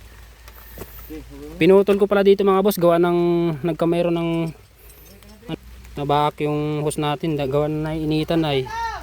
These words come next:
Kaya tinanggal natin, pinutol natin dyan, idudusong na lang ulit natin ngayon.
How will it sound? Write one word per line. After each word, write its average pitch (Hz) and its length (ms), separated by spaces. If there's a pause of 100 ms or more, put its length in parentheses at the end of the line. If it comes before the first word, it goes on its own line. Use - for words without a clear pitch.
(500)
Kaya 139 280 (1700)
tinanggal 165 320
natin, 151 480
pinutol 147 320
natin 147 400
dyan, 139 160
idudusong 147 480
na 147 80
lang 147 160
ulit 143 160
natin 135 320
ngayon. 127 220